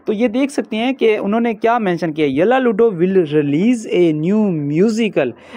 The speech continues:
गलावा on चौबीस", यानी कि इसी महीने की चौबीस, अ, डेट की बात कर रहे हैं। "अस्सी फीसद off is flash offer for a limited time",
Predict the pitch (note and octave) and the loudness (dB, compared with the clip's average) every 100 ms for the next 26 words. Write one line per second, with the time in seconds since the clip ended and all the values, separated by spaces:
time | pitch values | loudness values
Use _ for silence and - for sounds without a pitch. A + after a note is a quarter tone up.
0 | - D3+ C#3 C#3 G3 C#3 G2+ - - F3 | -4 -2 2 0 0 -2 -6 -14 -6 0
1 | E3 E3 C#3+ D#3 D3+ E3+ - - D#3+ E3 | 0 -2 -4 -2 0 -2 -6 -8 -4 -2
2 | E3+ E3 G3 - A#3 G3+ D3 C#3 D3 C#3 | -2 -4 -10 -4 -2 -2 -2 -4 -4 -4
3 | C#3 D#3+ - C#4+ C4 D3+ D3 D3 C#3+ C#3+ | -4 -8 -12 -16 -8 -2 0 0 -2 0
4 | C#3+ D3+ D3+ D3+ C#3+ D#3 - D#3+ C#3+ D3 | 0 0 0 0 0 0 0 -4 -2 -2
5 | D3 D3+ C3+ D3+ F3 B3 A3 A#3+ - F3+ | 0 -2 -2 -4 -2 -2 -2 -4 0 0
6 | G#3 G#3+ - G3 - A3 - F#4 C#4+ - | 0 -4 -4 -4 -4 -10 -10 -16 -14 0
7 | G3 A3 B3+ B3 F#3 F#3 A3+ G#3+ - F#3+ | 2 4 0 -2 -2 0 -2 -2 -2 -2
8 | F#3+ G3 F3+ D#3+ D3+ E3 F#3 G3+ C3+ B2 | 0 0 0 -2 0 -2 0 -2 -2 -6
9 | A2 | -6